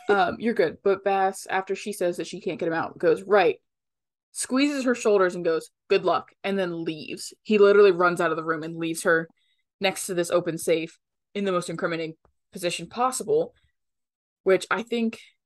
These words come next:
Speaker 2: honestly, if Baz wasn't such a dick, um, <laughs> she wouldn't
Speaker 1: Yeah.
Speaker 2: value the things that she does about Reed, even when she's trying not to value it about him,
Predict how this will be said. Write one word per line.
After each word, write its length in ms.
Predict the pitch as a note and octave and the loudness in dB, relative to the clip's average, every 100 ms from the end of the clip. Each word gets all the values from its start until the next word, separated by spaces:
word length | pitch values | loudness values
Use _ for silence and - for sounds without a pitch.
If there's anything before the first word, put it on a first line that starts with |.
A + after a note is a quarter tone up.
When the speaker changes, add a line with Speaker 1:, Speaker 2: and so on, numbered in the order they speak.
| _ | _
Speaker 2:
honestly, 460 | F3 F3 F#3+ - G#3 | -6 -4 -2 2 2
if 160 | F3+ - | 2 -2
Baz 360 | D#3+ E3 E3+ E3+ | -4 0 -2 -4
wasn't 400 | - E3+ E3+ - | -6 -8 -10 -10
such 480 | - E3 - - - - | -4 -4 -4 -10 -14 -4
a 480 | E3+ D#3 D#3 D#3 - _ _ _ _ _ _ _ _ _ _ _ _ _ _ _ _ _ - | 0 0 0 -4 -8 _ _ _ _ _ _ _ _ _ _ _ _ _ _ _ _ _ -2
dick, 320 | E3 - - _ _ _ _ _ | 0 0 -6 _ _ _ _ _
um, 380 | F#3 F3 D#3+ D#3 | 0 2 4 2
<laughs> 60 | - - B4 _ _ _ _ _ _ _ _ _ _ _ - | 0 -2 -18 _ _ _ _ _ _ _ _ _ _ _ -8
she 280 | - G#3+ | -4 -2
wouldn't 500 | G3+ G3+ F#3+ F#3+ E3+ - _ - | 2 2 2 -2 -8 -14 _ -16
Speaker 1:
Yeah. 160 | F3 E3+ | -6 -2
Speaker 2:
value 400 | E3 E3 D#3+ D#3 | 2 2 0 -4
the 140 | D#3 | -6
things 300 | E3 E3 D#3+ | -8 -8 -6
that 100 | E3 | -8
she 140 | - D3+ | -8 -6
does 260 | D#3 D#3 | -2 -2
about 240 | - D3+ D#3 | -2 -4 -2
Reed, 220 | D#3+ D#3 | -6 -4
even 180 | F3 F3 | -2 -2
when 100 | E3 | -2
she's 180 | E3 D#3+ | -4 -4
trying 260 | E3+ D3+ | -2 -2
not 180 | C#3 D3 | -2 -4
to 80 | D3+ | -4
value 280 | D#3 D#3 D#3 | -4 -2 -2
it 40 | |
about 260 | D#3 E3 E3+ | 0 -2 -2
him, 300 | F3 E3 F3 | -6 -8 -10